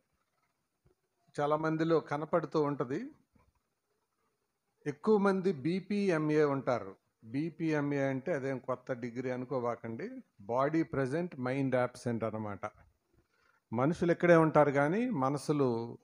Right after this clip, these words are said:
అన్ని స్థలాల్లో తిరుగుతూ ఉంటాయి. మనుషులు మాత్రం ఇక్కడ కనపడతారు. ఇక నిద్రపోయే వాళ్ళేమో మూడు రకాలుగా ఉంటారంట మధ్యాహ్నం మీటింగ్లో. మొదటి రకం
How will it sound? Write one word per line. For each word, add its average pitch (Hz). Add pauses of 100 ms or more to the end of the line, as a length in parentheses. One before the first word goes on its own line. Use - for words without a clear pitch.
(280)
అన్ని 139
స్థలాల్లో 147
తిరుగుతూ 135
ఉంటాయి. 113 (1200)
మనుషులు 113
మాత్రం 147
ఇక్కడ 156
కనపడతారు. 123 (1700)
ఇక 135
నిద్రపోయే 190
వాళ్ళేమో 170
మూడు 170
రకాలుగా 165
ఉంటారంట 143
మధ్యాహ్నం 139
మీటింగ్లో. 120 (220)
మొదటి 143
రకం 156